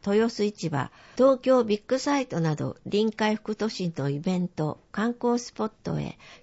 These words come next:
気軽に足を運べるようになります。お買い物やレジャーの選択肢が増え、休日の楽しみ方がさらに広がります。出張、旅行は？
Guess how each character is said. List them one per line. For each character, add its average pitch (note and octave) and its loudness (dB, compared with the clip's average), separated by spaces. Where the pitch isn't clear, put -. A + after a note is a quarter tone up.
気 F#3+ -2
軽 B3+ 4
に B3+ 2
足 A#3+ 0
を G3+ 2
運 F#3+ 0
べ G3+ 2
る G#3 2
よ G3+ 2
う F3 0
に D3 -2
な C3+ -2
り A2 -6
ま C#3+ -4
す。 - -20
お E3 -2
買 A3+ 4
い - 4
物 G#3+ 4
や G3+ 0
レ B3 4
ジ B3 0
ャ G3+ 4
ー - 2
の D3 2
選 E3 -2
択 - -6
肢 - -6
が B2+ -4
増 - -4
え、 E3 -8
休 B3 4
日 A#3+ -2
の G#3+ 0
楽 G#3 2
し A#3+ -6
み A#3 0
方 A3 -2
が - -4
さ D4+ 0
ら C#4 2
に G3 4
広 D#3 2
が D3+ 2
り D#3 -2
ま D3+ -2
す。 - -20
出 - -14
張、 A3 4
旅 F3+ 0
行 A#3 0
は？ C4+ 0